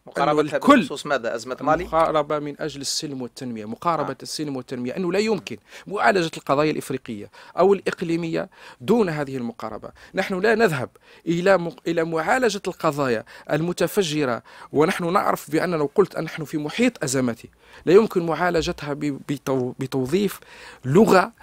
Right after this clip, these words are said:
Speaker 2: لغة القوة أو لغة الخشونة، لأنه نعرف أن تداعياتها أكثر،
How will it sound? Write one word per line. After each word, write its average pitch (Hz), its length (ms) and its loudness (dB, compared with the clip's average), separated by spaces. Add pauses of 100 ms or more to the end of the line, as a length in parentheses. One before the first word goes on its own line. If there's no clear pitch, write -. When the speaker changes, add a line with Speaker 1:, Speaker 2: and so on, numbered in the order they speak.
(300)
Speaker 2:
لغة 147 280 0
القوة 175 380 2
أو 151 80 4
لغة 151 140 0
الخشونة، 160 560 -4
لأنه 143 280 -2
نعرف 160 320 0
أن 139 200 -4
تداعياتها 135 580 -6
أكثر، 120 200 -12